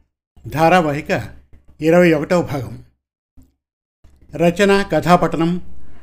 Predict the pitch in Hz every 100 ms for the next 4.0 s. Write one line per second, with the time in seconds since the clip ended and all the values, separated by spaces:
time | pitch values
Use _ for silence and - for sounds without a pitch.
0 | _ 147 165 170 170 190 - 156 165 160
1 | 160 160 156 175 - 131 127 120 - _
2 | _ _ - _ _ _ _ _ _ _
3 | _ - 139 175 180 214 165 131 127 -